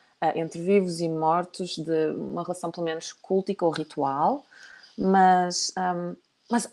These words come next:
de certeza que havia mais para além disso, não é? Ni-, as pessoas não são máquinas, não, não estamos só, nós não vamos a um sítio e fazemos só aquela coisa, não é? E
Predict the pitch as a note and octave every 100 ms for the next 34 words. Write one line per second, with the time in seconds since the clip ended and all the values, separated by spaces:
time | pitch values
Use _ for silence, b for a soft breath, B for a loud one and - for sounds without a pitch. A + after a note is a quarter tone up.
0 | - - C4 A#3 B3+ C4 C#4+ B3 A#3+ A3
1 | G#3 B3+ A3 G3 G3 G3 F#3+ G3+ - E3
2 | D#3 E3 F3 F3 F3 E3+ F#3 - G#3 A3
3 | A3+ A3 G3+ F#3+ - F#3+ E3 E3+ F3+ F3+
4 | F#3+ G#3 - G3+ G#3+ - F#3 F3+ F3+ b
5 | b b - F#3 G#3 G#3+ A#3 C4 B3+ A#3
6 | A3+ - A3 A#3 A3 A3 G#3+ - A3 G#3
7 | G3 F3 D#3+ D3 C#3+ C#3+ C#3 C#3 _ _
8 | - D#3+ D#3+ F3 - F3+ F3+ F3